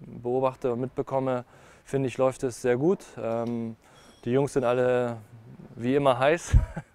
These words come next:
<laughs> und, äh, wollen sich verbessern. Ähm, dann gibt's natürlich jetzt auch durchs neue Trainerteam neue Impulse. Das spürt jeder. Ähm, es kommen neue Gedanken, ähm, neue Muster, neue Prinzipien,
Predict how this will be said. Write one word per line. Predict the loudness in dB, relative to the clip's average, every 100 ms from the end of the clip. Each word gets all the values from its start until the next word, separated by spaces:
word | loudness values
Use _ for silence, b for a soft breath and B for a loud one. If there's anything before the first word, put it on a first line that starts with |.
| -20
<laughs> | -20 -20 -20 -16
und, | -8 -6 -4 -6
äh, | -4 -2 0 0
wollen | 0 0
sich | -2
verbessern. | -2 0 0 0 -2 -2 -10 B B B B B -6
Ähm, | -2 0 0 0
dann | 0 0
gibt's | -2 -4
natürlich | -6 -2 -2 0
jetzt | -4 -2
auch | -2 0 -2 -8
durchs | -8 -6
neue | -4 -4
Trainerteam | -4 -4 -4 -4 -2
neue | 0 0
Impulse. | -2 0 2 2 0 -2 -6 B B B B
Das | -8
spürt | -6 -2 -2
jeder. | 2 2 2 0 -10 -20 -14 -4
Ähm, | -2 -2 -2 -4 -4 -6
es | -10 -4
kommen | -2 -2
neue | 0 0 0
Gedanken, | -2 -2 -4 -6 -8 -8 -10 -16 B B B -12
ähm, | -8 -6 -6
neue | -4 -2 -2
Muster, | -4 -2 0 0
neue | 0 -2
Prinzipien, | -2 -6 -4 -4 -2 -4 -6